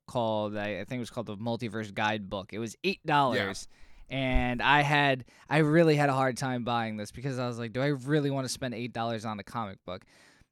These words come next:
Speaker 1: Albeit it was seventy some odd pages, and, I mean, it was mostly awesome information, but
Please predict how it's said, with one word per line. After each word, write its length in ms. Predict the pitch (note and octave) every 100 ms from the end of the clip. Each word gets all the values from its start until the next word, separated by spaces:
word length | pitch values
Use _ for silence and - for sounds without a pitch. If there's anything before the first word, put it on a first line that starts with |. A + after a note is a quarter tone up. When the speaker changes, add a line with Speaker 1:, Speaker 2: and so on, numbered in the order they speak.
| _
Speaker 1:
Albeit 300 | G3 F#3+ B3
it 60 | F#3
was 320 | E3 D#3 - -
seventy 380 | - G3+ F3+ D3
some 200 | E3+ D#3+
odd 180 | C3 A2+
pages, 640 | D3 D3 A2 G#2+ G#2+ A2
and, 360 | G#2 A#2+ A#2+ A2+
I 80 | C3
mean, 180 | C#3 C#3+
it 60 |
was 160 | C3+ C3
mostly 440 | D#3 E3 D#3+ C3
awesome 400 | A2+ C#3 B2+ C3+
information, 920 | B2 - A2+ B2 C3 - A2+ G#2 G#2 -
but 320 | A#2+ A2+ -